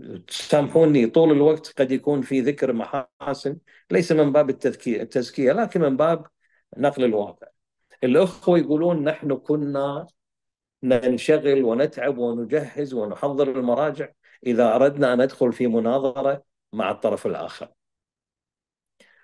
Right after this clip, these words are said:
لكن لما أتت كتبكم ريحتونا ووفرتوا لنا كل تراث الآل والأصحاب الذي نحتاجه فيما يتعلق بالنقاشات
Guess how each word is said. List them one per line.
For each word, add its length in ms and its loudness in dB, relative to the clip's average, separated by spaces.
لكن 380 4
لما 380 4
أتت 260 2
كتبكم 600 0
ريحتونا 1120 0
ووفرتوا 800 2
لنا 200 -2
كل 140 2
تراث 400 -2
الآل 220 -4
والأصحاب 600 -6
الذي 640 2
نحتاجه 640 2
فيما 340 4
يتعلق 520 0
بالنقاشات 880 -2